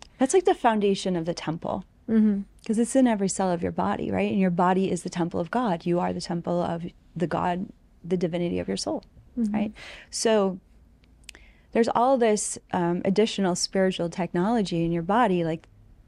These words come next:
Speaker 1: the eight major chakra system, but there's other additional major chakras, and there's literally, like,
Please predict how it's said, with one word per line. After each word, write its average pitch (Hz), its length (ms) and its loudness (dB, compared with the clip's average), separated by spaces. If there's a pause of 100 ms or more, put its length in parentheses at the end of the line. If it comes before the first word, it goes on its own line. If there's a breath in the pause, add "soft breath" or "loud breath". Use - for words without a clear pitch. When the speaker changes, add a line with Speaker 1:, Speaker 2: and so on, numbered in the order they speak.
Speaker 1:
the - 140 -4
eight - 200 -2
major 170 280 -2
chakra 180 440 -4
system, - 400 -2
but 175 140 -4
there's 175 300 -4
other 175 280 0
additional 175 420 -2
major 170 300 0
chakras, 196 440 -2
and 226 120 2
there's 220 160 -2
literally, 202 560 2
like, 139 180 -4